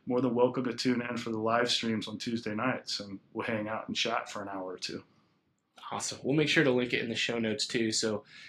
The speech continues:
Speaker 2: if you're listening to this or watching on YouTube or whatever, just click the description and the notes, and you'll, uh, well, you can link over and check out the work Josh is doing.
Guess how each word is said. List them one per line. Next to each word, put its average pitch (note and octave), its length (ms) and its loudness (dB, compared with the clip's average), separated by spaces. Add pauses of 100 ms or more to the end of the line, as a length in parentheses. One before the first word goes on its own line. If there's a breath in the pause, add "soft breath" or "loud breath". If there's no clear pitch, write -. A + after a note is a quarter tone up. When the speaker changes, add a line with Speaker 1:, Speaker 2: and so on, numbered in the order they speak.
(120)
Speaker 2:
if - 140 -4
you're A#2+ 100 0
listening A#2+ 360 2
to A2 80 2
this A2+ 420 6
or G2 240 2
watching A2 360 0
on G#2 100 0
YouTube G#2+ 420 6
or G#2 80 4
whatever, G#2 360 6
just G#2+ 200 2
click - 300 2 (500 soft breath)
the B2 60 4
description A#2+ 600 4
and G2+ 180 0
the G2 100 2
notes, G#2+ 400 4
and G2+ 100 0
you'll, F#2 240 0
uh, - 240 -8
well, G2+ 260 0
you G#2 140 0
can G#2 160 0
link G2 200 2
over G2 280 6
and F#2 100 -2
check - 220 0
out - 80 6
the - 60 4
work - 240 0
Josh - 300 -2
is - 100 -4
doing. - 200 -2